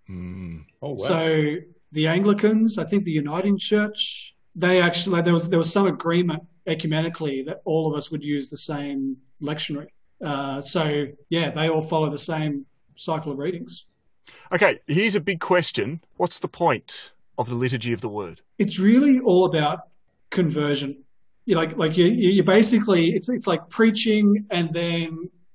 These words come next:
Speaker 3: response. Like, so the, the readings are meant to draw us into the whole mystery of salvation so that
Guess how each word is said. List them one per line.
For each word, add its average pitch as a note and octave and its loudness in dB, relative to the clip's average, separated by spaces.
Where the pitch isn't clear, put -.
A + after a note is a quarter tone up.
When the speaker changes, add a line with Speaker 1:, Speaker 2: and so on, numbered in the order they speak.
Speaker 3:
response. - -8
Like, E3 -6
so E3 2
the, F3 4
the E3+ 2
readings G3+ 6
are E3+ 4
meant F3 0
to D#3+ -6
draw F3 0
us - -6
into E3+ 0
the D#3+ -4
whole D#3+ 0
mystery D#3+ -2
of D3+ -2
salvation D3 -6
so F3+ 2
that F3 0